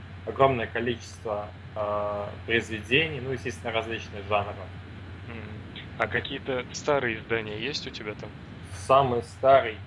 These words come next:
Speaker 1: я даже тебе не скажу на самом деле, я не очень помню, но тут много книг таких потрёпанных сильно.
Speaker 2: Мгм. Ну, они и новые могут быть потрёпанные, конечно.
Speaker 1: Да, но это точно, скажем так, времён С С С Р,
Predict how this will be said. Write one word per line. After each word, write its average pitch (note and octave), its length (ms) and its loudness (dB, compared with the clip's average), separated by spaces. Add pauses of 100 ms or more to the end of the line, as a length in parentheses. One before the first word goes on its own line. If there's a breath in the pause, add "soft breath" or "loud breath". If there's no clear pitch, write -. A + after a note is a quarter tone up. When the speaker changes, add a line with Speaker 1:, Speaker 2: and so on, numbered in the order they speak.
Speaker 1:
я A#2+ 100 4
даже C3 240 0
тебе - 180 -10
не B2+ 140 -6
скажу B2+ 360 2
на G2 140 -6
самом G2+ 340 -4
деле, B2 380 -2
я A2 200 -4
не - 1200 -8
очень B2+ 200 0
помню, E3 400 6
но A2 420 -2
тут - 160 -14
много C#3 340 4
книг C3 200 -8
таких - 320 -8
потрёпанных C3 720 4
сильно. G2+ 500 -10 (220)
Speaker 2:
Мгм. G#2+ 480 -10 (120)
Ну, B2 320 2
они C3 260 4
и - 20 -2
новые B2+ 300 0
могут A#2 320 -6
быть - 180 -10
потрёпанные, G2 600 -6
конечно. - 440 -12 (680 loud breath)
Speaker 1:
Да, B2+ 240 10
но A#2+ 140 4
это C3+ 300 4 (180)
точно, C3+ 400 4
скажем A#2 400 2
так, G#2+ 220 -4
времён A#2+ 420 2
С - 40 -14
С - 180 -14
С - 40 2
Р, C#3 280 8